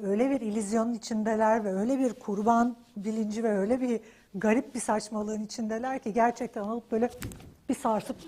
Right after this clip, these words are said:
bir iki tö-, "Bir kendine gel ya. Ne saçmalıyorsun, çok daha fazlasını yapabilirsin."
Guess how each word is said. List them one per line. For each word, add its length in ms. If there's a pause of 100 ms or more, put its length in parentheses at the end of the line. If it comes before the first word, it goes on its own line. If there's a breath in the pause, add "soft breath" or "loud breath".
(140)
bir 40
iki 160
tö-, 260
"Bir 120
kendine 400
gel 260
ya. 240 (760 loud breath)
Ne 160
saçmalıyorsun, 880
çok 280
daha 180
fazlasını 440
yapabilirsin." 720